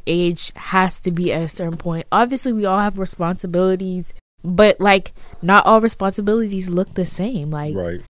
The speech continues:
Speaker 1: I literally have a friend. He takes, like, a lot of care of his family, of his younger siblings. He's almost like a father figure to them. <clears throat> And that's what he has to be.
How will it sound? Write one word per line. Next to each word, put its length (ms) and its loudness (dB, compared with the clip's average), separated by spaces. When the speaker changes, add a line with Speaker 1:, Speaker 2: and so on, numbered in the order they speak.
Speaker 1:
I 140 6
literally 340 6
have 160 4
a 60 -2
friend. 460 2
He 680 2
takes, 380 4
like, 260 4
a 80 0
lot 220 4
of 100 -2
care 280 4
of 120 -2
his 200 -2
family, 340 -2
of 120 -4
his 180 2
younger 260 0
siblings. 640 -4
He's 180 0
almost 280 2
like 140 4
a 60 2
father 400 2
figure 320 -4
to 140 -12
them. 380 -6
<clears throat> 460 -8
And 120 -2
that's 160 0
what 80 2
he 120 0
has 360 -2
to 80 -2
be. 420 -8